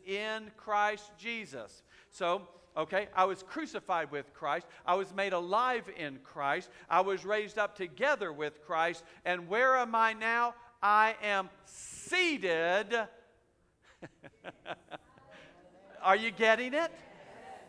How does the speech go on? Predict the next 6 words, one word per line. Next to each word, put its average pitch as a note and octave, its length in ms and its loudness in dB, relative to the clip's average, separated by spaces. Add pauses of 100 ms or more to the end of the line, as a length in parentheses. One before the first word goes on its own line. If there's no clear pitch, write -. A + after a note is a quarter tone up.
(140)
I G#3+ 260 6
am G#3+ 280 0
seated A#3 840 -2 (180)
together G#3 960 6 (180)
with D4+ 240 2 (180)
Christ F#3+ 460 2